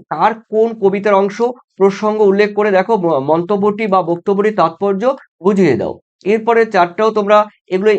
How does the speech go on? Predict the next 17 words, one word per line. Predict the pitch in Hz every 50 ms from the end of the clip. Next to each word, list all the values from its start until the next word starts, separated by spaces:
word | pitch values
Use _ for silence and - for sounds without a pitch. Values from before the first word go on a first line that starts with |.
| - _
এই | - 190 208 208 208 202 202 202
পেজটি | 202 202 196 202 214 208
তোমরা | 208 208 208 208
অবশ্যই | 185 175 185 202 196 - 214 196
স্ক্রিনশট | - - 208 208 190 196 208 196
দিয়ে | 175 190 196 196
নাও, | 214 - 185 - _ _ _ _
ঠিক | _ 202 208 214
আছে? | 254 262 247 185 - - _ _ _ _ _ _ _ _ _ _ _ _
এরপরে | - 180 220 226 233 240 233
দেখো | 214 220 220 226
ছ | 214 208
নম্বরের | 202 196 208 208 208 208 214 214
কোশ্চেনটা | 208 202 196 202 220 214 214
তোমরা | 208 208 196 196 202
দেখে | 190 202 196 202 208
নাও, | 208 214